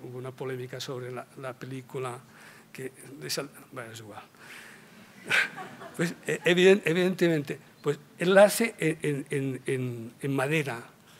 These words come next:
Si posteriormente sacan un molde en bronce, este molde sí se vende como obra de Degas.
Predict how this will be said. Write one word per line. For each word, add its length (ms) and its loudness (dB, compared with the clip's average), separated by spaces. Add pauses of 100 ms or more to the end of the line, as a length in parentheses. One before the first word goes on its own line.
(120)
Si 200 -2
posteriormente 1040 4 (260)
sacan 360 0
un 180 0
molde 280 0
en 120 -6
bronce, 540 -2 (440)
este 160 4
molde 380 4
sí 180 -2
se 160 -2
vende 320 0
como 260 -4
obra 200 -2
de 80 -2
Degas. 380 -6